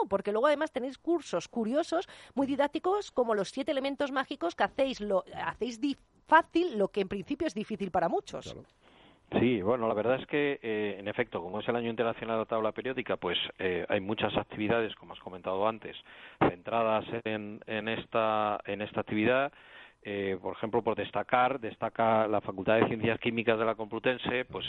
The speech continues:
Speaker 3: eh, tiene una actividad de, de puertas abiertas, incluso de laboratorios abiertos,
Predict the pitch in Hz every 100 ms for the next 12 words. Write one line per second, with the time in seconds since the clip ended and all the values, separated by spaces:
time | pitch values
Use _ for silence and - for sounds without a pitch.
0 | 92 87 - 104 107 110 107 104 110 113
1 | - - - - _ 104 - _ _ 175
2 | 104 117 117 120 123 117 117 135 123 104
3 | 104 110 123 113 104 98 95 - 120 -
4 | 104 107 117 - 117